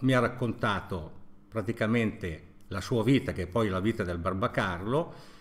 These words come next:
e io mi son trovato, mm, fra le mani, eh, un materiale veramente, eh,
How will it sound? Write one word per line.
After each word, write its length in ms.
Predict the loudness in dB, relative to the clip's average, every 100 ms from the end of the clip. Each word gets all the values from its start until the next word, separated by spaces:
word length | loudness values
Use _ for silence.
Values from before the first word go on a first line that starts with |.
| -6
e 120 | 4 8
io 160 | 10
mi 100 | 8
son 200 | 4 2
trovato, 680 | 2 4 4 4 0 -4 -16 -14
mm, 260 | -12 -8 -8
fra 200 | -4 0
le 120 | 2
mani, 680 | 4 4 4 4 2 -4 -12
eh, 180 | -10 -4
un 120 | -2
materiale 580 | -2 0 0 2 2 2
veramente, 880 | 0 0 0 0 2 2 2 -4 -14 -16 -20 -16
eh, 760 | -8 -8 -6 -6 -8 -8 -10